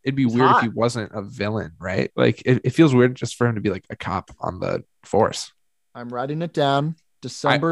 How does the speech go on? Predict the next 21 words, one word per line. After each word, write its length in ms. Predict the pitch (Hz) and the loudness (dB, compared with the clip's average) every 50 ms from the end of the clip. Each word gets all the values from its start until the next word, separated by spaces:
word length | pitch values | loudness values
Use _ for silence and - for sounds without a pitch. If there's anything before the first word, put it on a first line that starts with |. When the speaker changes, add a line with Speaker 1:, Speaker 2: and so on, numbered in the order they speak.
| 165 - | -2 -4
Speaker 1:
I, 300 | - - 160 151 151 151 | -4 0 0 2 4 6
I 40 | 127 | 8
would, 140 | 147 165 151 | 8 8 6
Speaker 2:
twenty-first. 520 | - _ _ _ _ - - - 156 139 147 | 4 _ _ _ _ -20 -8 -6 -2 0 2
Speaker 1:
I 40 | 139 | 4
would 360 | 135 131 139 160 175 170 165 | 6 8 8 8 8 6 4
prefer 640 | - 185 151 - - 143 135 120 107 101 98 107 120 _ _ _ _ _ _ _ _ _ _ _ | -2 -2 -2 2 2 4 4 4 4 0 -2 -4 -6 _ _ _ _ _ _ _ _ _ _ _
Paul 180 | - 127 120 120 | 0 0 0 2
Dano 280 | 123 117 117 113 107 | 2 0 0 0 -2
to 100 | 101 - | -4 -4
be 60 | 107 | -4
the 100 | 107 104 | -4 -2
Riddler 220 | 101 98 95 - - | -2 -2 -2 -4 -8
'cause 160 | - - - | -8 -6 -4
I 60 | 87 | -4
love 260 | 95 95 95 95 92 | -2 -2 -4 -4 -4
Paul 160 | _ - 80 - | _ -8 -8 -6
Dano. 240 | - - 80 71 - | -6 -8 -8 -8 -6
I 60 | - | -8
think 200 | 117 - - 107 | -6 -6 -6 -6
he's 260 | - 113 98 - - | -4 -6 -6 -6 -8